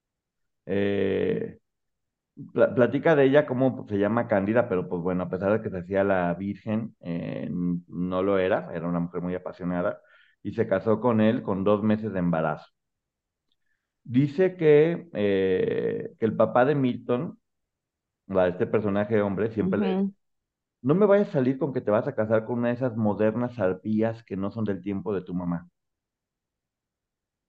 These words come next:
Speaker 1: Con
Speaker 2: Y
Speaker 1: una
Speaker 2: además, lo que este señor le decía, y es inevitable relacionarlo con lo que sabemos de la historia de estas mujeres, "Una mujer que te quiera va a vivir contigo en carencia".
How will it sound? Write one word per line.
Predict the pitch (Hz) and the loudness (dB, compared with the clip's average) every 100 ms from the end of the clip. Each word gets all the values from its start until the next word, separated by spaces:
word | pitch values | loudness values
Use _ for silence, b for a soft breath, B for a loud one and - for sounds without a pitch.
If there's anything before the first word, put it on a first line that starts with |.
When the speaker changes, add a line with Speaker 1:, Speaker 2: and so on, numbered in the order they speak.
| _ _ _ 113 180 | _ _ _ -12 -8
Speaker 1:
Con | 190 | 0
Speaker 2:
Y | 208 | 6
Speaker 1:
una | |
Speaker 2:
además, | 202 185 190 196 202 214 262 339 - | 8 10 8 6 6 6 4 2 -2
lo | 226 214 202 | 2 2 4
que | 214 | 2
este | 240 294 | 2 0
señor | 285 233 226 233 | 2 0 0 2
le | 262 | 4
decía, | 240 196 196 220 247 269 - | 4 2 -2 2 2 2 -2
y | 202 196 | -2 0
es | 208 254 | 0 0
inevitable | 240 208 190 180 208 214 247 233 202 | 0 0 -4 4 6 6 6 4 2
relacionarlo | 180 175 185 196 185 190 208 220 | 2 2 2 0 0 0 0 2
con | 190 | 2
lo | 175 165 | 2 0
que | 175 | 0
sabemos | 180 180 208 | 0 0 0
de | 190 | 0
la | 165 | -2
historia | 180 185 190 | 0 2 2
de | |
estas | 190 180 | 2 -2
mujeres, | 180 175 247 208 170 _ _ _ _ _ _ - | -4 0 2 2 0 _ _ _ _ _ _ -4
"Una | 190 202 | 0 4
mujer | 233 240 226 | 4 4 4
que | 240 | 4
te | 233 214 | 2 0
quiera | 214 220 220 | 2 6 8
va | 208 | 8
a | |
vivir | 202 208 202 196 | 6 2 -2 0
contigo | 208 202 208 202 | -2 0 0 0
en | 202 | 2
carencia". | 190 185 208 220 220 175 151 | 4 4 4 0 -4 -6 -8